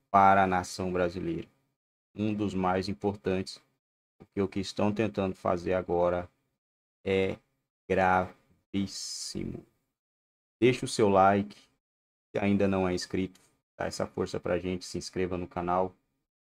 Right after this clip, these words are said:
e vamos juntos assistir esse vídeo que, rapaz,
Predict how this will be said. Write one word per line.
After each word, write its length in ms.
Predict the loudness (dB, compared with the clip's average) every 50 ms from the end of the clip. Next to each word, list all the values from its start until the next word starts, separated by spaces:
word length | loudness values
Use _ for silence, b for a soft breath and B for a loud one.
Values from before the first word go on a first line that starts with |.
| _ _ _ _ _ _ -12
e 80 | -12 -8 -4
vamos 320 | -2 -2 0 0 -2 -4
juntos 640 | -4 -4 -2 -2 -2 -4 -6 -14 -20 -20 -20 -20 _ -20 -20 -20 _ _ -4
assistir 580 | -4 -4 -4 -4 -8 -10 -10 -10 -10 -8 -6 -6
esse 240 | -6 -6 -8 -12 -10
vídeo 340 | -8 -8 -8 -8 -10 -14 -18
que, 420 | _ -8 -8 -6 -6 -6 -8 -8 -10 -12 _ _ _ _ _ -20
rapaz, 1000 | -20 -20 _ _ -6 -4 -2 -2 -2 -2 -4 -6 -8 -12 -14 -16 -18 -18 -20 -20